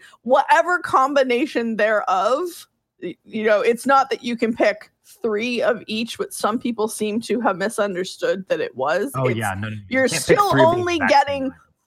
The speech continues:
Speaker 1: three cube slots, but it's just that you can pick those three cube slots from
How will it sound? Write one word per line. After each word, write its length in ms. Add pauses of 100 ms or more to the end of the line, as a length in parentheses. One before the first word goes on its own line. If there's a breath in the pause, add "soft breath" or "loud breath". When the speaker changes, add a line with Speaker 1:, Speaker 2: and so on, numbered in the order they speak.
(120)
Speaker 1:
three 440
cube 360
slots, 680 (580)
but 320
it's 260
just 380
that 280
you 220
can 300
pick 360
those 320
three 220
cube 300
slots 460
from 540